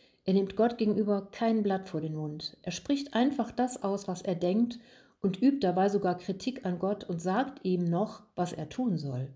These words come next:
Beim Lesen der Geschichte über das goldene Kalb und beim Nachdenken über diese beiden Verse sind mir zwei Gedanken gekommen, die ich mit euch teilen möchte.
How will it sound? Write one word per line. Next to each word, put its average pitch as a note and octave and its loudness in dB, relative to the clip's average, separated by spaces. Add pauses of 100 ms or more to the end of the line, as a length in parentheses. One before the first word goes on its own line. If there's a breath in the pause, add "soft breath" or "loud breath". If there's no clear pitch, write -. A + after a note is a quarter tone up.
(1120 loud breath)
Beim A#3+ 10
Lesen D#4+ 8
der B3+ 6
Geschichte A#3+ 0
über G#3+ 2
das G3 0
goldene G3 0
Kalb A3 -2 (160)
und G3+ 0
beim F#3 0
Nachdenken G#3+ 0
über F#3 -2
diese F3+ 0
beiden E3 0
Verse G3 0 (320 loud breath)
sind A#3 6
mir A3 4
zwei A#3+ 4
Gedanken F#3 2
gekommen, E3 -2
die F3 -4
ich F#3 -6
mit G#3 0
euch - -6
teilen E3 -2
möchte. D3 -8